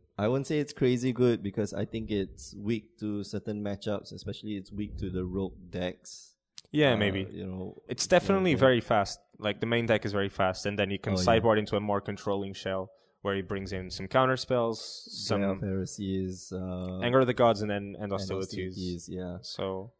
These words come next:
Speaker 2: and
Speaker 1: Uh,
Speaker 2: obviously Elspeth, and a lot of decks just, as soon as Elspeth hit, hits the board, it's game over.
Speaker 1: Yeah. I
Speaker 2: Obviously, if there's a Doomwake Giant on the other g-,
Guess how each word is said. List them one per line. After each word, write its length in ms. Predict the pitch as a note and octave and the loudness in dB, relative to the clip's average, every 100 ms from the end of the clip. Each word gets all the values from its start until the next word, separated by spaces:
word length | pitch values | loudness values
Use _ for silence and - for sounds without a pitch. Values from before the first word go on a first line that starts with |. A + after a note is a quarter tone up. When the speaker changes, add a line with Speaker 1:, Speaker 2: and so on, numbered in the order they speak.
| _ _ - | _ _ -8
Speaker 2:
and 100 | - | 4
Speaker 1:
Uh, 60 | C3 | 6
Speaker 2:
obviously 400 | C#3 C3+ - A2 | 6 4 2 4
Elspeth, 440 | A2 G#2+ - G2+ G2+ | 4 2 0 0 0
and 300 | G2+ G2 - - | -4 -6 -10 -8
a 100 | G#2 | 0
lot 220 | A2 G#2+ | 4 6
of 80 | G#2 | 4
decks 260 | G2 F#2+ - | 0 -4 -6
just, 220 | F#2+ - _ _ _ _ _ | -10 -10 _ _ _ _ _
as 120 | A2 | -4
soon 180 | - B2+ | 0 0
as 100 | G#2 | 2
Elspeth 360 | G2 F#2+ - F#2 | 0 -2 -4 -4
hit, 260 | G2 - | -6 -8
hits 220 | - - - | -8 -6 -6
the 80 | |
board, 380 | F2+ F2+ F#2 F2 | -4 -2 -2 -4
it's 180 | F2+ - | -8 -6
game 240 | F#2+ F#2 | -4 -4
over. 360 | F2+ F2+ F#2 A#2+ _ _ | -6 -8 -10 -14 _ _
Speaker 1:
Yeah. 320 | F#3 A2 G2 - - | -12 -8 -8 -10 -4
I 120 | A#2+ | 2
Speaker 2:
Obviously, 400 | A#2 A#2 C3+ C3+ | 4 4 2 2
if 160 | A#2 - | 2 2
there's 180 | A2+ G#2+ | 2 2
a 60 | |
Doomwake 300 | G#2+ D#3 C3 | 2 2 2
Giant 280 | G#2 G#2 G2+ | 4 2 2
on 100 | G2 | -2
the 80 | G2 | 0
other 120 | F#2 | -2
g-, 80 | F#2 | -4